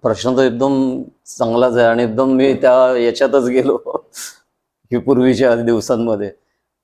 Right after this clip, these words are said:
साधना आपली सुरू असते आणि जसं म्हटल्याप्रमाणे गुरु हा शोधायचा नसतो, गुरु हा करायचा नसतो, कारण की गुरु आपण करू शकत नाही, आपली पात्रताच नाही आहे गुरु करण्याची.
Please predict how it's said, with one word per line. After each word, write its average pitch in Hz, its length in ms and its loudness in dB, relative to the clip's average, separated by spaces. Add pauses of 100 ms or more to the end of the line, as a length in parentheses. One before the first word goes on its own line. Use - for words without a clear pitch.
(220)
साधना 156 540 0
आपली 160 280 2
सुरू 135 300 2
असते 107 300 -2
आणि 131 480 0 (440)
जसं 117 220 -2
म्हटल्याप्रमाणे 123 760 0
गुरु 117 280 0
हा 131 100 0
शोधायचा 107 520 -4
नसतो, 113 400 -6 (680)
गुरु 131 240 4
हा 139 140 4
करायचा 117 440 -2
नसतो, 92 340 -12
कारण 127 540 0
की 143 380 0 (200)
गुरु 139 260 4
आपण 143 300 0
करू 131 220 2
शकत 98 400 -4
नाही, 95 160 -16 (360)
आपली 117 220 -2
पात्रताच 131 600 0
नाही 107 220 0
आहे 98 100 -6
गुरु 107 220 -2
करण्याची. 92 460 -10